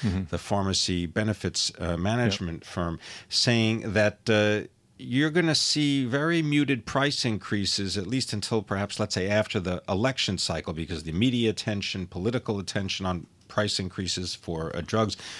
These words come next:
Speaker 2: A lot of the stocks took a tumble, including, uh, Express Scripts, and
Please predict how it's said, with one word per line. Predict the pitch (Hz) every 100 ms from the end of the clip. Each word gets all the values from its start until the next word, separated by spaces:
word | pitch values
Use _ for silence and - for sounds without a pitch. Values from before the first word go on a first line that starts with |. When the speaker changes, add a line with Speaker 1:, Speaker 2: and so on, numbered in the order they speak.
| - - -
Speaker 2:
A |
lot | 131 151
of |
the | 127
stocks | - 127 123 -
took | 117
a | 113
tumble, | - 139 113
including, | 101 - 117 110 107 104
uh, | 98 95 107
Express | - - 123 113 - - -
Scripts, | - - 185 107 - -
and | 107 101 98